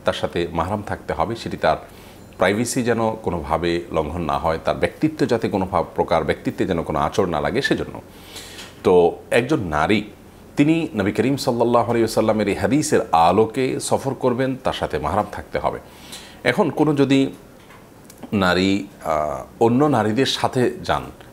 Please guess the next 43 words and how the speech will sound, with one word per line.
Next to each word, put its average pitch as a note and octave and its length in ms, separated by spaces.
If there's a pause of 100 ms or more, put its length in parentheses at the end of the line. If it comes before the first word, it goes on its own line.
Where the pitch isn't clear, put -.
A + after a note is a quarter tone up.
(360)
যে A#2 160
নারীদের A2+ 320
হয়তো G#2 220
মাহরাম D2 280
আছে, - 240 (360)
তাদের D#2+ 160
নারীদের E2+ 280
বা E2 260
নারীদের F2+ 260
একটা D#2+ 160
বড় E2+ 160
দল G2 200
আছে, F#2 200
তাদের C#3+ 280
সাথে A#2 260
যুক্ত E2+ 260
হয়ে C#2+ 180
যান - 200 (220)
কয়েকজন C#2 300
নারী, E2 220 (460)
তাহলে A#2+ 200
সেক্ষেত্রে G#2 500 (100)
অনেক A2+ 280
উলামা G2 220
ইকরাম G#2 260
বলেছেন E2+ 300
অসুবিধা D#2 380
নেই, A2+ 380
এটি - 160
জায়েজ D2+ 300
আছে, G#2 320
because, A#2+ 340 (540)
আহ, D2 360
সে - 160
সমস্ত B2 260
নারীরা F2+ 320
তার D#2 160
বিপদে D#2 380
আপদে D2 300
তাকে D2+ 240
হেল্প D2+ 160
করতে C#2+ 200
পারবেন, C#2+ 320